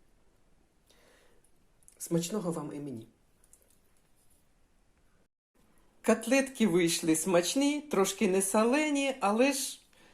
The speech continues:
все одно смачні. Раджу так готувати. Я не розповіла за цю спецію, коли готувала. Це гурос.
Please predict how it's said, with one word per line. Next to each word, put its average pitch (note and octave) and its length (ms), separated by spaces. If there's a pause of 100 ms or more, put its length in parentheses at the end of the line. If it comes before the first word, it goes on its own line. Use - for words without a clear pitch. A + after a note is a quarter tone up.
(280)
все - 260
одно G3+ 200
смачні. E3 460
Раджу F#3+ 360
так F3 200
готувати. E3 580 (1400)
Я A#3+ 300
не A#3 220
розповіла A#3+ 720 (100)
за G#3 100
цю A3 140
спецію, G3 500
коли D#3 220
готувала. D3+ 640 (400)
Це E3+ 680
гурос. F#3+ 680